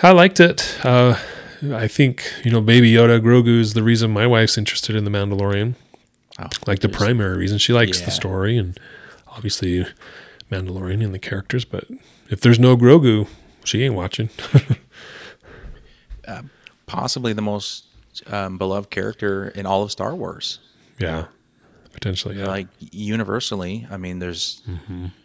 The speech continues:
Speaker 2: I mean, he's, like you said, he's fifty and can't talk. It's like,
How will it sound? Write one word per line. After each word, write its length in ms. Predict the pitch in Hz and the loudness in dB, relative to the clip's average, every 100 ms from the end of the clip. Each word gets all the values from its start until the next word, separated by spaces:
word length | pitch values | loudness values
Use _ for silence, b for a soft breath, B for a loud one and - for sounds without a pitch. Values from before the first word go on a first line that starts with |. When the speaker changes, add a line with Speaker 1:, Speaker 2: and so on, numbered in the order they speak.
| _ - | _ -10
Speaker 2:
I 40 | |
mean, 100 | 101 | -8
he's, 140 | 95 - _ _ _ _ | -8 -10 _ _ _ _
like 160 | 104 98 | -8 -6
you 60 | - | -8
said, 320 | 90 82 82 - | -8 -8 -12 -14
he's 120 | 92 | -8
fifty 280 | 95 - 87 | -8 -8 -10
and 80 | |
can't 220 | 80 87 85 | -10 -10 -6
talk. 340 | 87 90 - | -6 -6 -8
It's 280 | 92 - - | -16 -16 -10
like, 200 | 85 | -12